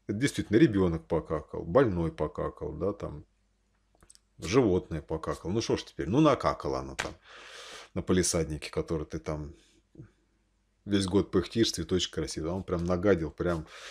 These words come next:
на самом ц-, э, видном месте. Слово покакать нежное. <laughs> Какой, какой его смысл?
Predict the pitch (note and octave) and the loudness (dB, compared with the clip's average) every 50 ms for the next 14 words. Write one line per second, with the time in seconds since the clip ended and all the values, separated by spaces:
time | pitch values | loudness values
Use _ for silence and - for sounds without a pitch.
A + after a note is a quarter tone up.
0 | - - - - - - - _ _ - F#2 E2+ - - G2 F#2+ F2+ D#2+ D#2 - | -16 -16 -16 -16 -18 -20 -20 _ _ -4 -2 0 0 0 0 0 0 -4 -4 -8
1 | - - - - G1+ - - - - - - - - - - F#2 F#2 F2 F2 E2+ | -10 -8 -6 -6 -4 -6 -6 -8 -8 -10 -8 -8 -8 -6 -4 -4 -2 -2 -2 -2
2 | D#2+ D#2+ D#2+ D#2 D2 - - - - _ _ _ _ _ _ _ _ _ _ _ | -2 -2 -4 -4 -6 -8 -12 -16 -18 _ _ _ _ _ _ _ _ _ _ _
3 | _ - - A#2+ G#2+ F2+ - - G2 F#2 - D3+ D#3 D#3 - - - F#2 G2+ F#2+ | _ 2 6 6 6 8 6 4 4 6 6 6 6 4 2 -2 0 2 2 2
4 | D#2+ - - C#2+ C#2+ C#2+ - _ _ _ _ _ _ _ _ _ - - - - | 2 0 -2 -6 -10 -12 -14 _ _ _ _ _ _ _ _ _ -4 -4 -4 -4
5 | - - - - - - - - - - - - - - - - - - - - | -8 -12 -10 -10 -10 -10 -4 -2 -2 -2 -2 -2 -8 -8 -8 -8 -6 -4 -4 -2
6 | - - - - D3 C#3+ - - C#3+ - - - - - - - - D#3+ - - | 0 4 6 6 6 6 8 6 6 6 4 -2 -2 -2 6 10 10 10 10 10
7 | - - - D3 B2 - - - - - - D#3+ D#3 D#3 - - G#2+ F2+ | 8 12 12 12 12 10 4 -2 0 4 6 6 6 6 6 4 2 2